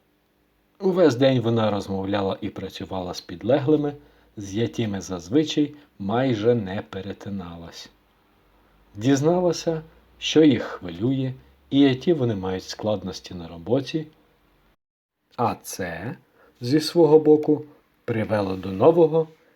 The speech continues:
набагато ефективнішого способу адміністрування певної частини роботи. Маргарет згодом сказала мені:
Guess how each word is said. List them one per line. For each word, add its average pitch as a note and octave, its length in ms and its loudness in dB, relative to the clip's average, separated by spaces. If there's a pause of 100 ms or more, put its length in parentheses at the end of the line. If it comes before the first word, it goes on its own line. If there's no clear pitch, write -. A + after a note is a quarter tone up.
(160)
набагато B2 920 2 (100)
ефективнішого B2+ 1200 -2 (180)
способу G2+ 840 -4
адміністрування G2+ 1120 0 (280)
певної C3+ 500 4
частини G2+ 580 -4
роботи. G#2 520 -4 (1120)
Маргарет F#3 540 6
згодом D3 440 4
сказала B2 580 0
мені: E2 340 -12